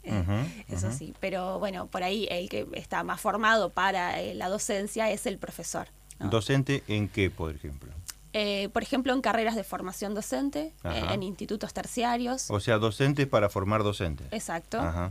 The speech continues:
Speaker 1: Docentes en la universidad también,
Speaker 2: Ujú.
Speaker 1: en ciclos de complementación curricular, en carreras de grado, en cursos de form-, de actualización académica.
Speaker 2: Mm.
Speaker 1: Eh, eso en relación a la docencia.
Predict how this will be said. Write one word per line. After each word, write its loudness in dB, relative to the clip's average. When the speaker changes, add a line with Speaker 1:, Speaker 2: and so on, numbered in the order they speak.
Speaker 1:
Docentes -2
en -4
la -4
universidad -2
también, 2
Speaker 2:
Ujú. -4
Speaker 1:
en -2
ciclos -6
de -6
complementación -6
curricular, 4
en -4
carreras -4
de -4
grado, 4
en -2
cursos 2
de -6
form-, -6
de -2
actualización -4
académica. 0
Speaker 2:
Mm. -2
Speaker 1:
Eh, -2
eso 2
en 2
relación -2
a 0
la 2
docencia. -4